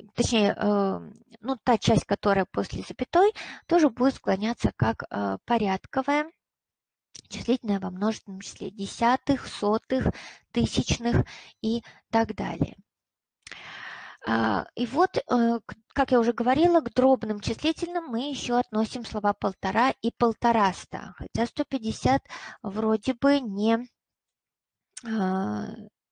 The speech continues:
не дробное число. А, здесь особенности такие. Во всех,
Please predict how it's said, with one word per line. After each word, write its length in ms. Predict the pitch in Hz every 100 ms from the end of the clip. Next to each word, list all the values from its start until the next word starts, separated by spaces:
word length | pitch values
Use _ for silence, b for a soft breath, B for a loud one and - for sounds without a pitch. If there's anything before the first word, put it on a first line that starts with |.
| _
не 160 | 220 214
дробное 460 | 220 202 - 175
число. 460 | - - - - 180 _ _ B B B B B - -
А, 420 | 82 - - - - _ _ _ _ _ _ -
здесь 360 | - 294 320
особенности 720 | 302 - 285 247 262 247 - -
такие. 560 | 247 247 - 196 147 143 B B B B
Во 120 | 254 277
всех, 520 | - - 294 -